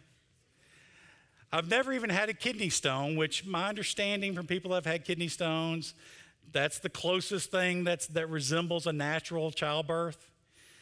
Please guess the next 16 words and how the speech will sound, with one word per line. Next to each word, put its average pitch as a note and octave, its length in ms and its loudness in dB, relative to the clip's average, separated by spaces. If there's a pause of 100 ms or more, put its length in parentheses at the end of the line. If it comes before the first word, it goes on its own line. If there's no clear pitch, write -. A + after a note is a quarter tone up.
(260)
So - 120 0
I've C#3 120 -2
never F3+ 200 4
even F#3 140 0
had E3 220 2
one F3 100 -2
of D#3+ 60 0
those, D#3 320 2
so D#3+ 80 -2
don't, D3 220 0
I C#3+ 100 -6
can't E3 360 0
even D#3 280 -2
comprehend D#3 640 0
that D3 240 -2
pain. E3 400 -4